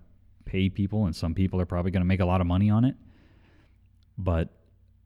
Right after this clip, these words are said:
you know, I don't know that it's gonna do what they're hoping it to do. Before we wrap this up,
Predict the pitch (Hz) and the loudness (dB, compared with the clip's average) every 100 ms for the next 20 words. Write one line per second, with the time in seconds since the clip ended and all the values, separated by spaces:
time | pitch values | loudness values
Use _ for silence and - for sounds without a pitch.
0 | _ _ _ 87 101 92 90 95 95 90 | _ _ _ -8 -2 0 0 0 0 -2
1 | 87 - 101 85 - _ - 90 90 90 | -4 -4 -2 -2 -4 _ -2 2 2 2
2 | 87 - _ _ _ _ _ _ _ - | -2 -4 _ _ _ _ _ _ _ -4
3 | 87 80 - 87 - 85 80 80 78 78 | -2 -2 -4 -6 -2 -2 -2 -2 -4 -6
4 | - _ _ _ - 85 - - - - | -10 _ _ _ -12 -12 -10 -14 -12 -14
5 | - _ _ _ _ _ _ - _ _ | -18 _ _ _ _ _ _ -20 _ _
6 | _ _ _ _ _ _ - - 131 123 | _ _ _ _ _ _ -12 -6 0 4
7 | 107 95 - 90 107 80 - | 4 4 0 -4 -2 -2 -6